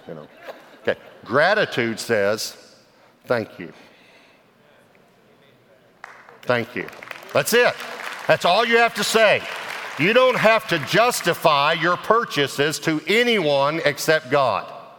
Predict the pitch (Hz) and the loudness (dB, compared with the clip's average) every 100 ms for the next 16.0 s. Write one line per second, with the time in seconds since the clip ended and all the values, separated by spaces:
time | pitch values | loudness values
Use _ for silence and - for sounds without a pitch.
0 | - - - - - - _ 127 101 175 | -20 -20 -20 -20 -20 -20 _ -6 0 2
1 | 240 190 196 180 - 170 147 139 - 165 | 2 2 0 2 2 2 2 0 2 0
2 | - - - - _ _ 139 123 156 190 | -2 -12 -20 -20 _ _ 0 2 0 0
3 | 135 170 220 226 - 185 170 - 156 170 | 0 0 2 0 0 0 0 0 -2 -2
4 | - - 113 160 190 220 202 156 147 180 | -10 -2 0 0 2 2 4 2 0 -2
5 | - - - - 143 135 131 117 151 190 | -8 -16 -18 -2 0 2 0 0 0 0
6 | 202 202 214 220 226 202 147 170 147 131 | 0 0 0 0 2 2 0 0 0 0
7 | 131 131 110 196 - - 240 185 135 143 | 0 0 0 -2 -2 0 2 2 0 -2
8 | 147 - - 117 110 127 - 123 95 - | -6 -8 -2 -2 0 -4 0 -2 -2 -6
9 | - - _ _ _ - - 135 185 180 | -10 -14 _ _ _ -20 -4 0 0 0
10 | - 202 127 160 190 165 - 185 170 156 | 2 2 0 -2 -2 -4 0 0 2 0
11 | 143 123 113 107 165 - 90 - - - | -2 -2 -2 0 -2 -4 -10 -12 -12 -2
12 | 165 196 202 151 180 180 185 202 202 160 | -2 0 -2 0 0 0 0 0 0 0
13 | 131 135 131 135 170 190 160 120 120 139 | 0 -2 -2 -2 -2 0 2 2 0 -2
14 | 131 117 120 101 139 175 175 156 139 - | -2 -2 -2 -2 -2 -2 -2 -2 -4 -4
15 | 127 110 117 107 139 151 - 165 120 110 | -4 -2 -2 -2 -4 -4 -4 -2 -2 -2